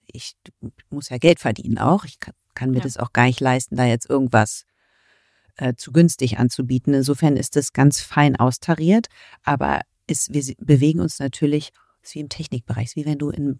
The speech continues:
Speaker 1: iPhones verkaufst.
Speaker 2: Mhm.
Speaker 1: Ähm, die Lancôme Wimperntusche, die ist halt vergleichbar. Und du musst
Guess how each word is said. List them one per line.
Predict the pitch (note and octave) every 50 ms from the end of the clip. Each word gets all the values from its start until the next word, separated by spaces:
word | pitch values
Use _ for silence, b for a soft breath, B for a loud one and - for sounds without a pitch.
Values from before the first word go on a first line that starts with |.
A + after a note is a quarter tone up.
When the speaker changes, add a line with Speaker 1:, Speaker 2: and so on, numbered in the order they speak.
| _ _
Speaker 1:
iPhones | - D3 D3 D3 - - D2+ C#2 - -
verkaufst. | - _ _ - - - D2+ - D3+ - - - -
Speaker 2:
Mhm. | G#3+ G3+ G3 G3+ B B B B B B B B _ -
Speaker 1:
Ähm, | - D3 C#3 C3+ C3+ - - - - _ _ _ _ A#2+ -
die | - C#3+ C#3+ C#3
Lancôme | C#3 C#3+ C#3+ C#3 - - F3 E3+ D#3+
Wimperntusche, | F3+ F#3 F#3 - C3+ C3+ C3 - - B2 A#2+ - - D3 F3 G3+ _ _ _ - -
die | D3+ -
ist | D#3 - - -
halt | D#3 D3 -
vergleichbar. | - - D#3+ C#3 C3+ C3 C3 C3+ B2+ - _ - D2 F2+ A2 F3 G#3 - _ _ _ _ _ _ _ _ _ _ _ _ _ _ - -
Und | - E3+ C#3+ C3+
du | D3+
musst | D3 D3 D#3+ F#3+ - - - - -